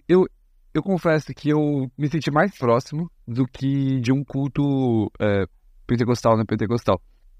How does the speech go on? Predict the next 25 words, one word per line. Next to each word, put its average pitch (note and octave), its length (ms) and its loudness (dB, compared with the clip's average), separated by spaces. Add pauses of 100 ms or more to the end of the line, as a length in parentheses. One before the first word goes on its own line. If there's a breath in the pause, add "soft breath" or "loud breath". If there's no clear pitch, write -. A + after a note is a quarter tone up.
(180)
Mas A#2 340 2
eu B2+ 100 4
acho C3 140 0
que, - 80 -6
tipo - 240 -6
assim, C3+ 320 0 (560)
é, G#2+ 500 0 (480)
no, C3 220 0
no C#3+ 160 2
sentido, D3+ 520 -2
qu-, - 200 -18
quando D3 220 2
eu E3 40 6
vejo B2 200 2
as A2 80 -6
pessoas A2 260 -4
falando G#2+ 220 0
essa G#2 200 0
ideia G2+ 300 2
de, F#2+ 280 0
de F#2 180 -6
frio G#2+ 500 0
ou G2+ 160 2
de, G2 340 0
sabe, G2 300 0